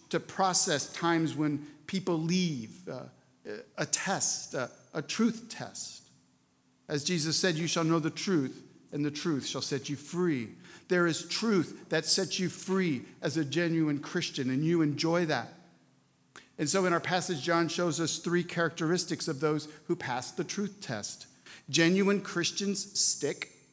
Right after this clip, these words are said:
they stay, they stand, and they stay. They stick,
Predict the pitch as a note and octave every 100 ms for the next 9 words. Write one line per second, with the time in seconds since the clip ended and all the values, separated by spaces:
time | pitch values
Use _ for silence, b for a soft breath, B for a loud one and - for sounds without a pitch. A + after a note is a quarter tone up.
0 | _ _ _ _ - C#3+ A#2+ - - -
1 | G2+ G#2+ F3 - - _ C3 A#2+ - D#3
2 | C3 C#3 - B2+ B2+ C#3+ - - C3 G#2
3 | A#2+ A#2+ - G3